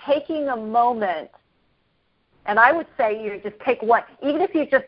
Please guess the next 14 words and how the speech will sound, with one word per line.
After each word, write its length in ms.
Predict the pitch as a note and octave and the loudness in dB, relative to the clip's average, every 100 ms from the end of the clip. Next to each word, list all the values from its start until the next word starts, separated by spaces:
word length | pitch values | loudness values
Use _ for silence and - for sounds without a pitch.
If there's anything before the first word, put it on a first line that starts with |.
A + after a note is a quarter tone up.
| - | 0
took 180 | C#4+ | -2
one 400 | - G#3 A#3 A#3+ | 0 4 4 2
breath 440 | G#3 G3 A3 G3 - _ - | -4 0 4 4 0 _ -16
in 160 | G#3+ | -12
that 180 | G3 F#3 - | -6 -6 -6
pause, 420 | - A#3+ G#3+ G3 - | -4 -2 -2 -4 -8
that 180 | F#3+ - | -8 -8
might 380 | F#3+ A3 B3 | -8 -8 -8
be 180 | - A3+ | -12 -10
enough. 380 | G#3 F#3+ G#3+ G#3+ - - | -10 -2 0 0 -4 -10
But 180 | - - - | -10 -10 -6
so 160 | A#3+ | -4
is, 180 | A3 B3 G#3 _ | -4 -6 -8 _
is, 140 | B3 | -4